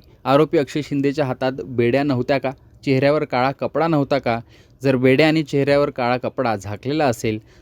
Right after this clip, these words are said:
तर त्याने पोलिसांच्या कमरेची रिव्हॉल्वर कशी घेतली? रिव्हॉल्वर लॉक नव्हती का?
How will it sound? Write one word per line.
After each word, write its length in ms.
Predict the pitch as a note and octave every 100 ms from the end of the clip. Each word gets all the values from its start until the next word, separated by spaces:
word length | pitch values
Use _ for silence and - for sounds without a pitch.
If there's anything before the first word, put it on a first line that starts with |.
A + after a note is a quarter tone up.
| _
तर 100 | C3+
त्याने 180 | C3+ C#3
पोलिसांच्या 640 | C#3+ B2+ C3+ D3+ E3 F3 F3
कमरेची 480 | D3+ D3 D#3 E3
रिव्हॉल्वर 480 | C3 C3 C#3+ B2+ C3+ D#3 _
कशी 260 | C#3+ C3+ F#3+
घेतली? 320 | D#3 C#3+ C#3+ - - _
रिव्हॉल्वर 460 | B2+ C3 E3 F3 E3+
लॉक 340 | C3 C3 E3+
नव्हती 300 | F3 D3 C#3
का? 160 | C3 A#2